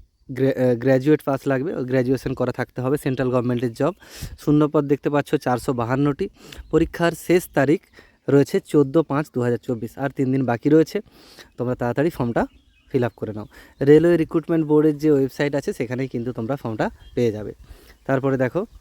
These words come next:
আহ, এটা actually চাকরির পরীক্ষা নয়, এটা পলিটেকনিক কোর্সে ভর্তির জন্য ফর্ম ফিল আপ, আহ, যেটা, আহ,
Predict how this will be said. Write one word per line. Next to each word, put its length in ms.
আহ, 200
এটা 180
actually 280
চাকরির 400
পরীক্ষা 300
নয়, 140
এটা 140
পলিটেকনিক 520
কোর্সে 260
ভর্তির 340
জন্য 260
ফর্ম 180
ফিল 160
আপ, 140
আহ, 760
যেটা, 320
আহ, 340